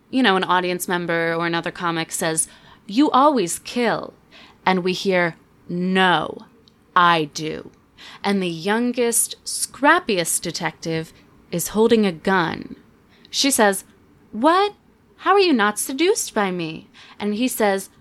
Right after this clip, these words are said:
"Newsflash, I'm gay." And she dies. Okay, last one. I'm killing it. I really, after I post this, every call I get, I'm gonna be like,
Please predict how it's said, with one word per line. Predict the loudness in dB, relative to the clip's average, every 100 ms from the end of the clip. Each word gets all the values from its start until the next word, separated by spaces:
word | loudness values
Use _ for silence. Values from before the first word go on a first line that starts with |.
| _ _
"Newsflash, | -8 -2 2 4 4 0 -2 0 4 4 2 0 -8 -14 _ _ _ -2
I'm | 2 4 4 2 -2 _
gay." | 4 6 6 4 0 -8 -12 -18 _ _ -20 -20 -20 -20 -20 -10 -2
And | 0
she | 2 0
dies. | 0 -4 -6 -8 -16 _ _ _ _ _ _ -20 -20 -20 -20 -20 -20 _ -20 -10 -6
Okay, | 0 2
last | 4 4 4 0 -6
one. | -6 -8 -6
I'm | -2 -2 -2 _ _ -14
killing | -8 -2 0 0 -2
it. | -12 -18 -18 -18 -20 _ _ _
I | 0 2
really, | 0 2 2 2 4
after | 2 2 2
I | 2
post | 0 -4 -2
this, | 0 0 0 0
every | 0 0
call | 0 2 2
I | 2
get, | 2 2 2 0
I'm | -2
gonna | -2
be | -2 0
like, | 0 0